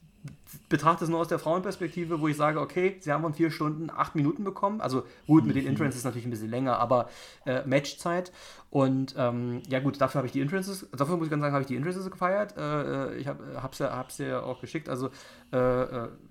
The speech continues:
Speaker 1: Queen Tribute, die zweite. Ähm, äh,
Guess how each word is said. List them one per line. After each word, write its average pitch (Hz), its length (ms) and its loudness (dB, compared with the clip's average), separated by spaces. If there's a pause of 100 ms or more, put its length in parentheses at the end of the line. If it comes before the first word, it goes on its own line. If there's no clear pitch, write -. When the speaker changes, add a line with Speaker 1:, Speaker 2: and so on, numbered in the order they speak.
(400)
Speaker 1:
Queen 165 340 2
Tribute, 156 560 0
die 131 80 -4
zweite. 170 600 2
Ähm, 147 400 0
äh, - 20 -8